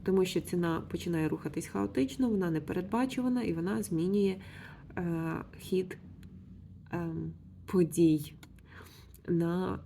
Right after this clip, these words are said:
чарті. Отже, тут в мене було відчуття, що ціна от якось так невпевнено рухається. Вона може як піти вверх, так і піти вниз. І я закрила тут контракти в профіті, а, на п'ятдесят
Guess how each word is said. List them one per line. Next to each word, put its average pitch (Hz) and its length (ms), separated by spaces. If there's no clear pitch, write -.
чарті. - 540
Отже, 175 720
тут 240 240
в 214 40
мене 214 180
було 175 300
відчуття, 220 540
що 202 200
ціна 196 680
от 147 140
якось 170 340
так - 380
невпевнено 180 800
рухається. 262 680
Вона 190 180
може 175 280
як 214 300
піти 277 240
вверх, 247 340
так 165 280
і 190 40
піти - 280
вниз. 160 380
І 226 140
я 196 180
закрила 196 500
тут 165 260
контракти 240 580
в 220 80
профіті, 208 800
а, 180 320
на 214 320
п'ятдесят 208 720